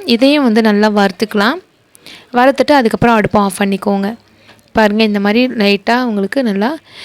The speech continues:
இதே மாதிரி கரிஞ்சு வந்துருச்சு. இந்த சமயத்துல நம்ம அடுப்பை ஆஃப் பண்ணிட்டு நல்லா ஆற விட்டுறலாம்.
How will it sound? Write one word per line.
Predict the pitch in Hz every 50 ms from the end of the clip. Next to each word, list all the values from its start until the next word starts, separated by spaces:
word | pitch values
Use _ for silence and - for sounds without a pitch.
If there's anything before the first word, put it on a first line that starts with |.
| - - _
இதே | - 214 208 220 226
மாதிரி | 226 220 214 208 -
கரிஞ்சு | 214 202 196 214 214 220 220 208
வந்துருச்சு. | 196 196 196 196 196 - - 370 453 440
இந்த | 277 226 240 220 -
சமயத்துல | 226 214 208 208 196 - 254
நம்ம | 254 240 220 202
அடுப்பை | 190 190 196 - 220 208
ஆஃப் | 208 196 -
பண்ணிட்டு | 208 196 190 185 254
நல்லா | 262 240 202 196 202 208
ஆற | 202 196 190 190 196 202
விட்டுறலாம். | 202 190 190 - 190 196 226 311 392